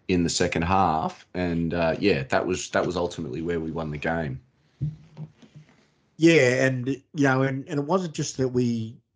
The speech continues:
Speaker 2: you know, run over the top of them, but we did it with really expansive, high-paced football, you know.
Speaker 1: Oh, yeah.
Speaker 2: We took, we took advantage of the fact that we knew they would be legging the second half. You know, we upped the ante like a good team would. That's what I like, you know. We, we put the foot on the throat.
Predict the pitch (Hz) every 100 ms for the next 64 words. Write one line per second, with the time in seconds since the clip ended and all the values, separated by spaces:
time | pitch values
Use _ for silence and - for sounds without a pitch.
0 | _ - 135 113 127 120 120 110 - 123
1 | 120 117 107 107 87 - 123 110 131 127
2 | 123 117 117 - _ - 113 117 139 143
3 | 123 117 - - 123 120 113 120 110 107
4 | 117 110 - 113 104 117 110 107 104 107
5 | 113 147 202 120 98 185 175 151 - -
6 | 135 202 147 147 151 143 143 - 139 -
7 | 127 123 135 143 127 117 117 123 120 110
8 | 123 113 110 110 123 123 131 139 - 135
9 | 127 131 117 120 104 - - _ 135 113
10 | 107 139 - 127 107 113 117 101 101 127
11 | - 120 113 104 101 98 113 107 107 104
12 | - - - 113 - 139 127 170 - -
13 | 160 139 123 - 131 120